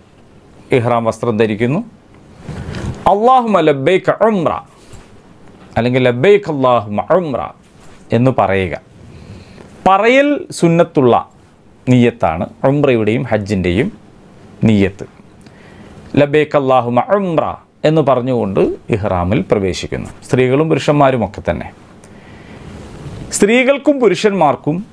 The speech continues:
ഒരുപോലെ ചില കാര്യങ്ങൾ നിഷിദ്ധമാകുന്നുണ്ട്. അതിൽപ്പെട്ടതാണ് നഖം മുറിക്കൽ പിന്നീട് നിഷിദ്ധമാണ്, മുടിയെടുക്കൽ നിഷിദ്ധമാണ്, വേട്ടയാടൽ നിഷിദ്ധമാണ്, സ്ത്രീ പുരുഷ ബന്ധം നിഷിദ്ധമാണ്,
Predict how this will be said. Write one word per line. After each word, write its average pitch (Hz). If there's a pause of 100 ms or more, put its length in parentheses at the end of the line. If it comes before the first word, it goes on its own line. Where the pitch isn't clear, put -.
(500)
ഒരുപോലെ 220 (280)
ചില 196 (100)
കാര്യങ്ങൾ 151
നിഷിദ്ധമാകുന്നുണ്ട്. 101 (1300)
അതിൽപ്പെട്ടതാണ് 135 (540)
നഖം 160
മുറിക്കൽ 127 (240)
പിന്നീട് 110
നിഷിദ്ധമാണ്, 87 (840)
മുടിയെടുക്കൽ 143 (260)
നിഷിദ്ധമാണ്, 87 (460)
വേട്ടയാടൽ 139 (200)
നിഷിദ്ധമാണ്, 90 (240)
സ്ത്രീ 147 (100)
പുരുഷ 156 (120)
ബന്ധം 117 (560)
നിഷിദ്ധമാണ്, 95